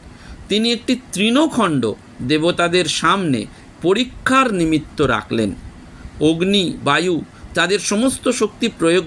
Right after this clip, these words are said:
করেও সেই তৃণখণ্ডটিকে দগ্ধ বা বিধৌত করতে পারলেন না।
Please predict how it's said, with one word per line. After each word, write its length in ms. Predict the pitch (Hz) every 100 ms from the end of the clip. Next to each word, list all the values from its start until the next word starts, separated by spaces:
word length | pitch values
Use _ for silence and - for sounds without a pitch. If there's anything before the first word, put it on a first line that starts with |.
| -
করেও 360 | 202 240 151 - - - -
সেই 260 | - 202 - -
তৃণখণ্ডটিকে 1200 | 175 190 214 247 254 170 196 226 233 202 160 131
দগ্ধ 580 | 120 180 180 160 123 - - 113
বা 120 | 147
বিধৌত 560 | 139 151 151 208 269 220
করতে 380 | - 151 -
পারলেন 420 | 135 123 117 113 110
না। 240 | 107 95